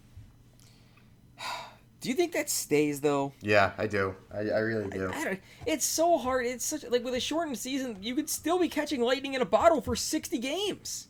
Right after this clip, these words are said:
Speaker 2: You could, but now that they only have thirty left, it's gonna be tough.
Speaker 1: You're down three nothing right now, too, by the way.
Speaker 2: I
Speaker 1: <laughs> Did I just, did I, did I just press a button? I'm sorry. I did not mean to hurt you. <laughs>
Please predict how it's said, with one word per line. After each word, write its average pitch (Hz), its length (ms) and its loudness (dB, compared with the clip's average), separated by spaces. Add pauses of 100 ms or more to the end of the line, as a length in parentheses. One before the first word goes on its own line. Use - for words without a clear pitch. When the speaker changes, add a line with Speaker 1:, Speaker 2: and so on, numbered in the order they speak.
Speaker 2:
You 120 120 -4
could, 160 380 10
but 131 240 6
now 139 240 8
that 135 200 4
they 131 100 6
only 127 180 4
have 131 200 6
thirty 131 320 4
left, 131 360 8
it's - 160 -6
gonna 117 160 0
be 117 100 -2
tough. 135 300 6 (1300)
Speaker 1:
You're 127 140 0
down 131 260 2
three 131 220 -2
nothing 131 260 4
right 110 200 0
now, 107 120 -2
too, 107 220 -4
by 92 100 -4
the 92 80 -6
way. 87 180 -8 (140)
Speaker 2:
I 92 300 -2 (2500)
Speaker 1:
<laughs> - 0 -
Did - 560 -4
I 127 100 8
just, 131 200 0
did 135 100 -2
I, 151 180 -2 (280)
did 147 100 6
I 139 100 8
just 147 300 2
press 131 260 4
a 147 60 4
button? 127 320 4
I'm 123 180 2
sorry. 101 460 2 (420)
I 113 120 2
did 110 100 2
not 113 220 4
mean 113 160 0
to 110 80 4
hurt 104 220 0
you. 92 200 -4 (100)
<laughs> - 0 -